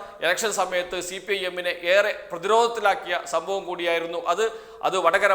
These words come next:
മണ്ഡലത്തിൽ മാത്രമല്ല, സംസ്ഥാനത്ത് എങ്ങും വലിയ ചർച്ചയാക്കി മാറ്റാൻ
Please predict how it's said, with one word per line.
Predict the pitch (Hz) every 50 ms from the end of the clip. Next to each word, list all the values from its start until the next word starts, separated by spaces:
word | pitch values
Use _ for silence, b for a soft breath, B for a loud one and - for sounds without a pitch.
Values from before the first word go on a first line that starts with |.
| 180 170
മണ്ഡലത്തിൽ | 175 185 208 226 226 220 202 202
മാത്രമല്ല, | 190 185 180 185 180 180 175 170 170 165 156 - - -
സംസ്ഥാനത്ത് | 156 156 151 - - 202 190 185 185 190 - 180 175 - 185
എങ്ങും | 190 226 226 175 135 - - - - -
വലിയ | 160 190 208 202 208
ചർച്ചയാക്കി | 196 185 - - 214 202 202 - 208 185
മാറ്റാൻ | 196 175 170 190 185 175